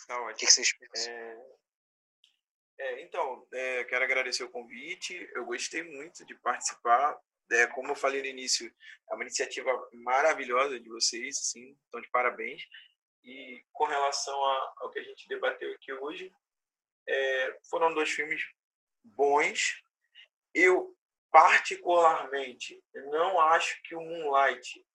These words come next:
Speaker 1: na, no ano em que ganhou como melhor filme, tinha esse, esse, essa característica pra ser vencedor de melhor filme, na minha opinião, tá? Na minha humilde opinião. Mas é um bom filme.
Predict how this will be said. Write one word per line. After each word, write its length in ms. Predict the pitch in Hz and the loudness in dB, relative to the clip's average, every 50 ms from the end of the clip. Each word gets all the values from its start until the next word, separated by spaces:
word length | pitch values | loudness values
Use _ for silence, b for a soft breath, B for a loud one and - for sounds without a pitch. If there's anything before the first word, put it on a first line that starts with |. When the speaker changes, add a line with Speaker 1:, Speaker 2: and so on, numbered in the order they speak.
| _ _ _ | _ _ _
Speaker 1:
na, 560 | 120 120 123 127 131 131 135 135 131 - - | -12 -4 0 2 4 4 4 2 2 0 -2
no 160 | 127 127 127 | -6 -4 -2
ano 160 | 131 135 139 139 | 0 0 -2 -4
em 60 | 139 | -6
que 140 | - - 131 | -6 -6 -4
ganhou 320 | 127 131 127 123 120 117 | -2 -2 -4 -4 -6 -8
como 180 | - 120 120 123 | -10 -12 -8 -6
melhor 240 | 123 120 123 123 | -2 -2 -2 -2
filme, 240 | 120 - 120 113 107 - _ _ _ _ _ _ b b b b b b b _ _ _ _ _ _ | -2 -4 -10 -14 -18 -20 _ _ _ _ _ _ b b b b b b b _ _ _ _ _ _
tinha 440 | - - - 202 220 233 233 226 208 180 - - | 0 0 2 2 0 0 0 2 2 2 2 4
esse, 720 | - 170 170 - - - - 165 156 156 156 143 139 139 - _ _ _ _ _ _ _ | 4 6 6 6 4 4 2 0 -6 -8 -8 -8 -10 -12 -14 _ _ _ _ _ _ _
esse, 760 | - - - - - - - 151 143 139 135 131 127 127 - _ _ _ _ _ _ _ _ _ _ _ _ _ _ _ _ _ _ _ _ _ _ _ _ - - | -12 -10 -8 -8 -8 -10 -10 -12 -14 -14 -14 -14 -14 -14 -16 _ _ _ _ _ _ _ _ _ _ _ _ _ _ _ _ _ _ _ _ _ _ _ _ -8 -2
essa 220 | - - 415 466 - | 0 2 2 2 2
característica 580 | - 440 - - - - 202 196 - - - | 2 0 0 0 -4 -2 0 0 0 2 0
pra 260 | - - - - 175 180 | 0 2 4 6 6 8
ser 220 | 175 - 190 190 | 6 6 4 2
vencedor 680 | 180 185 202 208 - - - 208 185 - - 160 170 | 2 2 4 4 4 4 4 2 0 -2 -2 -4 -4
de 120 | 170 170 165 | -4 -2 2
melhor 340 | 160 160 - - - 220 | 2 6 6 6 6 4
filme, 300 | - - - 147 123 123 | 2 -6 -8 -8 -6 0
na 160 | 127 143 151 143 | 2 4 4 4
minha 220 | 135 143 156 170 | 2 -4 -8 -10
opinião, 460 | 165 - - 170 175 180 147 120 107 104 | -10 -10 -10 -6 -4 -4 -4 -4 -6 -4
tá? 180 | - 127 123 123 | -4 -2 -2 -2
Na 100 | 127 120 | -4 -6
minha 160 | 120 123 123 | -8 -8 -12
humilde 300 | 120 120 123 135 - 156 | -12 -12 -12 -12 -12 -14
opinião. 380 | - - 160 165 160 - - - _ b b b b b b _ | -14 -12 -10 -8 -8 -8 -8 -12 _ b b b b b b _
Mas 240 | 123 143 151 151 151 | 6 6 8 8 6
é 60 | 156 | 4
um 160 | 160 - - | 4 4 2
bom 180 | 165 160 156 156 | 0 0 0 0
filme. 460 | 156 - - 135 139 151 165 180 - | -2 -6 -8 -8 -8 -8 -8 -8 -10